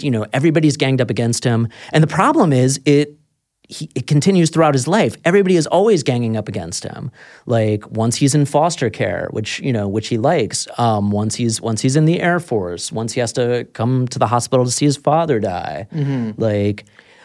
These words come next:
Speaker 1: um, once, once he's trying to get married and, uh, you know, everybody thinks it's a bad idea, including seemingly him, since all the, all, his only description of his first wife is just her being a mess and him being worried about her and not wanting to get married and feeling sick about the whole thing.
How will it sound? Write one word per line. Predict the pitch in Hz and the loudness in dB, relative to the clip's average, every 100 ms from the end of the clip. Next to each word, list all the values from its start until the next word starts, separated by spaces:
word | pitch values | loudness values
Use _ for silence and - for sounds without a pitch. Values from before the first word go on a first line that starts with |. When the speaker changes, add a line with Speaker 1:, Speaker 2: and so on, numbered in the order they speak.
| - - | -18 0
Speaker 1:
um, | 123 117 104 95 90 - _ _ _ _ _ _ | 2 4 2 0 -2 -6 _ _ _ _ _ _
once, | 143 147 156 | 2 4 4
once | 135 131 | 2 2
he's | 143 | 0
trying | - 139 143 | 2 2 4
to | |
get | 143 151 | 4 4
married | 160 170 120 101 | 4 4 2 0
and, | 101 107 101 | -2 -2 -4
uh, | 104 | -4
you | 117 117 110 | -4 -2 -2
know, | 95 | -2
everybody | 110 123 123 | 0 2 2
thinks | 117 131 127 | 2 0 0
it's | 120 | 0
a | |
bad | 131 123 | 2 4
idea, | 123 123 135 | 2 4 2
including | 110 113 - 226 302 151 123 | 2 -2 0 2 4 2 0
seemingly | - 143 135 123 113 | 0 2 2 2 0
him, | 101 - 208 135 120 127 | -2 0 2 2 0 -2
since | 127 113 - | 0 -2 -2
all | 123 123 143 | 2 2 2
the, | 147 131 135 | -2 -2 -4
all, | - 135 165 170 151 151 | 2 2 4 2 -2 -2
his | 131 | 2
only | 147 185 170 | 4 4 4
description | 127 - 190 196 123 | 0 -2 -2 -2 -4
of | 104 | -4
his | 104 | -2
first | 113 101 | -4 -2
wife | 110 107 117 | -2 -2 -4
is | |
just | 98 104 | -6 -4
her | - 123 | -2 0
being | 123 92 | 0 -2
a | 92 | -6
mess | 95 117 139 104 - - - | -4 0 0 -2 -6 -12 -8
and | 113 110 | -2 0
him | 113 | 0
being | 110 98 | 0 2
worried | 131 131 | 2 0
about | 107 98 98 | 0 -4 -2
her | 101 | -4
and | 104 101 | -2 -2
not | 107 85 113 | -4 -4 -4
wanting | 113 107 | -6 -6
to | |
get | 107 92 | -6 -4
married | 117 123 104 | 0 0 0
and | 95 | -2
feeling | 117 107 | -4 -4
sick | 85 160 160 | -2 -4 -2
about | - - | -6 -6
the | 80 | -8
whole | 85 | -10
thing. | - 95 110 | -8 -8 -8